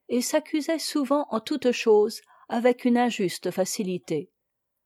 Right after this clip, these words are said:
Ces deux nobles inconvénients de sa nature avaient encore accru sa soumission à la morale. Il ne trouvait qu'en elle décision pour le présent et calme sur le passé.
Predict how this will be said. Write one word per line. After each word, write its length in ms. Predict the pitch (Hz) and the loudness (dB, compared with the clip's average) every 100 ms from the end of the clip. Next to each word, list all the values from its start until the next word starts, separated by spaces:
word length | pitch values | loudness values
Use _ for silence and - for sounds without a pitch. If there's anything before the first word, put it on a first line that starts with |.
| _ _ _ _ | _ _ _ _
Ces 300 | - - 208 | -8 0 2
deux 180 | 175 202 | 4 4
nobles 480 | 233 262 220 185 202 | 6 4 4 0 0
inconvénients 680 | 196 208 196 214 226 269 262 | -2 -2 0 0 2 2 2
de 100 | 208 | 0
sa 180 | 208 | 0
nature 520 | 196 202 - 285 311 320 _ - | 0 -2 -2 -4 -4 -8 _ -2
avaient 320 | 233 277 294 | 2 2 2
encore 360 | 285 330 294 | 2 4 4
accru 340 | 254 247 - 311 | 4 0 -4 -2
sa 160 | - | -2
soumission 680 | 214 - 240 226 - 226 180 | -4 0 0 0 -4 -2 -2
à 80 | 160 | 0
la 120 | 160 | -2
morale. 580 | 165 165 165 151 156 160 _ _ _ _ _ _ - | -2 -4 -6 -8 -8 -12 _ _ _ _ _ _ -4
Il 160 | 240 | 2
ne 220 | 269 269 285 | 4 4 2
trouvait 420 | - 320 294 285 | -2 0 2 2
qu'en 320 | - 311 269 | 2 2 4
elle 320 | 208 208 247 - _ - | 4 2 -4 -10 _ -10
décision 720 | 156 262 - 269 208 220 214 | 0 0 2 0 2 0 -2
pour 280 | - 294 285 | -2 0 6
le 120 | 262 | 4
présent 640 | 247 226 208 185 170 196 _ _ | 4 2 2 2 -2 -4 _ _
et 160 | 247 247 | 0 0
calme 480 | - 190 175 185 - | 0 2 2 -2 -6
sur 260 | - - 220 | -6 -2 2
le 120 | 208 | 2
passé. 560 | - 165 - - 151 | 2 -2 -2 -6 -6